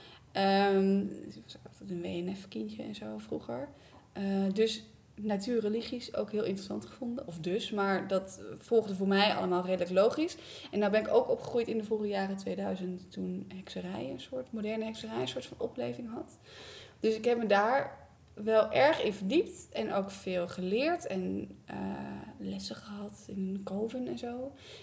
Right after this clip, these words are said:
En dat allemaal interessant en mooi en kalmerend vond, bijvoorbeeld, bepaalde rituelen. Eh, ja, en toen uiteindelijk toch dacht, "Ja, maar ik ga me niet laten initiëren of zo, want dan moet je er ook echt in geloven."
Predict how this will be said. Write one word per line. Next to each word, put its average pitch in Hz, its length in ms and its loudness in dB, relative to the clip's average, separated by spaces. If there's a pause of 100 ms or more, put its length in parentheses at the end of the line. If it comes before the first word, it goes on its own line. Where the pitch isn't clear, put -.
(100)
En 233 160 0
dat 226 200 -2
allemaal 269 420 4
interessant 240 560 -2
en 208 500 -2
mooi 196 720 0
en 175 500 -6 (160)
kalmerend 175 840 -2
vond, 269 420 -2
bijvoorbeeld, 254 420 -2 (100)
bepaalde 220 260 0
rituelen. 226 640 -2 (600)
Eh, 226 120 6 (640)
ja, - 140 10
en 214 60 6
toen 226 120 2
uiteindelijk 226 380 2
toch 240 160 -4
dacht, 226 200 0
"Ja, 208 220 6
maar 196 100 2
ik 196 60 -4
ga 214 220 -4
me 208 100 0
niet 226 160 -2
laten 240 300 -4
initiëren 226 500 -2
of 185 80 -4
zo, 196 160 -4
want 208 160 -6
dan 208 120 -4
moet 214 120 -2
je 220 60 -6
er - 120 -4
ook - 140 -6
echt - 240 -6
in - 140 -8
geloven." 262 540 -2